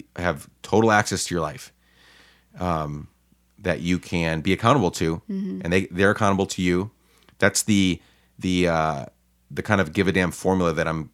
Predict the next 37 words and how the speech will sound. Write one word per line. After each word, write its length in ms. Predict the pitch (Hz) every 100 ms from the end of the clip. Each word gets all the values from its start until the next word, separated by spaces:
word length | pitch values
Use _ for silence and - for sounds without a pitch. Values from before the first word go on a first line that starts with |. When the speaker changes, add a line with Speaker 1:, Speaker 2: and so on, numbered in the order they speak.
| _ - 78
Speaker 1:
working 380 | 92 90 90
on 180 | 85 80
is, 360 | 80 78 - - -
you 120 | 90
know, 60 | 78
give 180 | 98
a 40 | 85
damn 140 | 87
about 140 | 85 80
yourself, 520 | 82 92 82 80 -
then 160 | 87 85
give 140 | 85
a 20 | 78
damn 140 | 80
about 140 | 78 78
each 180 | -
other, 360 | 87 80 78 78 _ -
then 140 | 82
give 160 | 85 78
a 40 |
damn 160 | 80 80
about 140 | 80
others. 440 | - 76 71 - - _ 85
And 80 |
it 20 | 85
has 200 | 107 104
to 60 |
happen 220 | 90 85
in 60 | 80
that 100 | 78 -
order. 320 | 85 71 - _ _ -
You 100 | 98
give 160 | 101 98
a 40 |
damn 140 | 101
about 100 | 92
yourself, 540 | 87 - 87 85 -